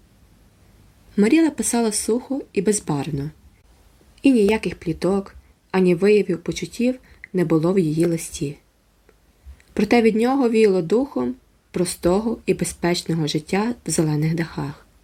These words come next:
незмінного спокою і любові,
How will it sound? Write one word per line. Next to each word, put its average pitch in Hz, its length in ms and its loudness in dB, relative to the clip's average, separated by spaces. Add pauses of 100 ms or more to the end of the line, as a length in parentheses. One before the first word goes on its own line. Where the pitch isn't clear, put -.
(680)
незмінного 208 580 4
спокою 202 640 -2 (380)
і 208 120 2
любові, 220 640 2